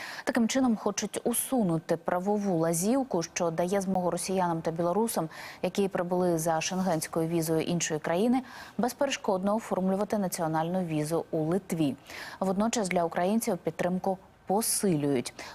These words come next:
У департаменті міграції збираються продовжити тимчасовий захист для наших біженців до березня дві тисячі двадцять п'ятого.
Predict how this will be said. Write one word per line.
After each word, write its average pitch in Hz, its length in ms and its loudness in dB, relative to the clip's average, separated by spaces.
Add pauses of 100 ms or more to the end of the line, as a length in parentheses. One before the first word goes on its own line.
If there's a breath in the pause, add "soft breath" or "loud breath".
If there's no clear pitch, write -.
У 196 60 0
департаменті 180 640 -2
міграції 185 480 0
збираються 175 520 0 (120)
продовжити 180 720 0
тимчасовий 160 600 0
захист 190 400 0
для 165 140 0
наших 156 300 -2
біженців 226 600 0 (320 loud breath)
до 226 160 2
березня 190 460 0
дві 170 140 -2
тисячі 170 480 -4 (220)
двадцять 165 500 -2
п'ятого. 143 520 -2